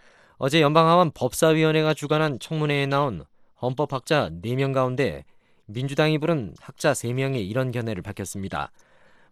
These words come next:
반면 공화당이 부른 헌법학자는 반대 의견을 나타냈습니다. 청문회에 나온 노아 펠드만 미 하버드 대학 법학 교수는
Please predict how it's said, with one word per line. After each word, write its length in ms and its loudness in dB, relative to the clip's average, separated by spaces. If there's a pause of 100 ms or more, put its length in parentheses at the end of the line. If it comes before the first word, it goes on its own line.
반면 300 0
공화당이 500 4
부른 260 0
헌법학자는 880 -2
반대 300 0
의견을 320 -2
나타냈습니다. 760 -8 (840)
청문회에 420 4
나온 420 4
노아 240 4
펠드만 840 -2
미 160 -2
하버드 400 -2
대학 280 2
법학 280 -6
교수는 480 -8